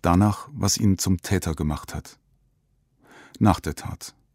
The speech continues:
Zu spät, um diese noch zu verhindern, aber wichtig und richtig. Für das Miteinander in der Gesellschaft, für Prävention vor solchen Terrortaten und nicht zuletzt, um Menschen wie dem Attentäter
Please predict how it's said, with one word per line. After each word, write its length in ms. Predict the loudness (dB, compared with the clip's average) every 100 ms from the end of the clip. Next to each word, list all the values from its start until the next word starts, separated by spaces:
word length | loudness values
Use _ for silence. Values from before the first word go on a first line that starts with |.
| _
Zu 140 | -4 -4
spät, 400 | 0 2 2 0
um 220 | 0 0
diese 260 | 0 2 2
noch 160 | 2
zu 140 | -2 -4
verhindern, 560 | -2 2 6 6 6 0 -20 -20 -6
aber 260 | 4 6 6
wichtig 460 | 2 0 -4 -4
und 280 | -2 -2 -2
richtig. 480 | -6 -6 -12 -14 -20 _ _ _ _ _ _ -20 -20 -4
Für 100 | 2
das 220 | 4 6
Miteinander 560 | 4 6 6 6 6 2
in 80 | 0
der 100 | -2
Gesellschaft, 760 | -2 -2 -2 -6 -12 -14 -20 _ _ _
für 160 | -2 0
Prävention 680 | 4 6 8 6 4 4 4
vor 160 | 4
solchen 360 | 2 2 2 0
Terrortaten 760 | 0 0 0 0 0 2 0 -2 -10 -20 -20 _
und 200 | -4 4
nicht 180 | 4 4
zuletzt, 560 | 2 2 2 -4 -8 -18 _ _
um 120 | 6
Menschen 340 | 8 8 6 2
wie 80 | 4
dem 160 | 2
Attentäter 720 | 2 2 2 2 2 2 0